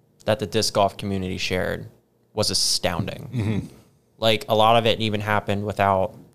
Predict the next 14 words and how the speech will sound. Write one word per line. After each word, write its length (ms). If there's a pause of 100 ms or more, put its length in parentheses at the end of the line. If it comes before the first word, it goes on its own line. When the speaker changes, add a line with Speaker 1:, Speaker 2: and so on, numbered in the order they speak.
(160)
Speaker 1:
you 80
know, 240
me 160
even 400
doing 320
anything. 560
Speaker 2:
Yeah. 200 (200)
Speaker 1:
Like, 280
Dan, 520 (380)
Dan 160
Brooks 240
Wells, 340
Jeremy 320
Speaker 2:
Mm-hmm. 40